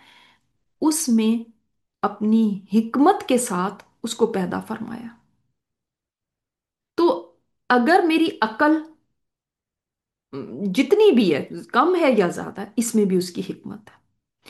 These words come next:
मैं जिस घराने में पैदा हुई, उसमें भी हिकमत है। मैं जिस ईयर में पैदा हूँ, उसमें भी हिकमत है। जिस बरादरी में, जिस मुल्क में पैदा हूँ, उसमें भी उसकी हिकमत है। जिस वालदैन के घर पैदा हूँ, उसमें भी उसकी हिकमत है। और फिर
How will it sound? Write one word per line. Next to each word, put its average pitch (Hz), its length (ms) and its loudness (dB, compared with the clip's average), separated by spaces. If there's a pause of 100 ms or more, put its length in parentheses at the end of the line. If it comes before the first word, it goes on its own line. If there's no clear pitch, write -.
(260)
मैं 294 280 4
जिस 247 240 0
घराने 190 480 2
में 349 200 0
पैदा 196 260 0
हुई, 233 180 -2
उसमें 302 380 -4
भी 208 80 -4
हिकमत 180 480 -14
है। - 80 -20 (420)
मैं 269 140 -2
जिस 339 240 0
ईयर 269 320 2
में 349 140 -2
पैदा 208 260 0
हूँ, 226 100 -2
उसमें 381 320 -2
भी 269 80 -2
हिकमत 190 440 -10
है। 214 80 -14
जिस 294 200 -4
बरादरी 208 480 0
में, 277 180 -6
जिस 302 220 -6
मुल्क 233 360 -2
में 233 180 -2
पैदा 202 220 -4
हूँ, 294 120 -6
उसमें 339 400 -8
भी 285 120 0
उसकी 220 220 -6
हिकमत 185 400 -14
है। 247 60 -20 (320)
जिस 392 220 4
वालदैन 214 580 2
के 392 120 4
घर 254 180 -6
पैदा 214 280 -2
हूँ, 330 140 -2
उसमें 403 320 -4
भी 392 120 4
उसकी - 220 -6
हिकमत 214 420 -8
है। 403 140 -6 (260)
और 415 420 2
फिर 392 360 -2